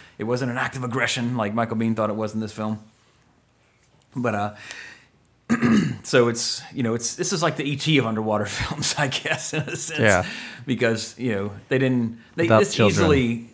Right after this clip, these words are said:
Speaker 1: easily could have been a horror movie. Even though, you know, Cameron did Piranha two, this could have been a Piranha two.
Speaker 2: Yeah.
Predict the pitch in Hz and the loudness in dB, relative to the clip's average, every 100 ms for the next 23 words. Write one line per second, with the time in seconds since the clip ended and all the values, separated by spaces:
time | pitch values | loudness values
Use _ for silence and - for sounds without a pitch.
0 | _ 156 190 151 151 127 123 139 117 117 | _ -6 -2 0 2 0 2 0 0 0
1 | 117 107 107 104 104 123 113 104 92 113 | 0 0 0 -2 2 2 4 0 -4 -10
2 | - _ _ _ _ _ _ _ - 120 | -12 _ _ _ _ _ _ _ -8 -4
3 | 104 101 123 107 - 123 113 117 123 117 | -4 -4 -4 -4 0 2 2 4 4 4
4 | 110 160 143 143 - 147 131 127 123 123 | 2 2 2 2 4 4 4 2 4 4
5 | 117 104 113 98 101 _ _ - 98 | 4 0 -6 -6 -12 _ _ 0 2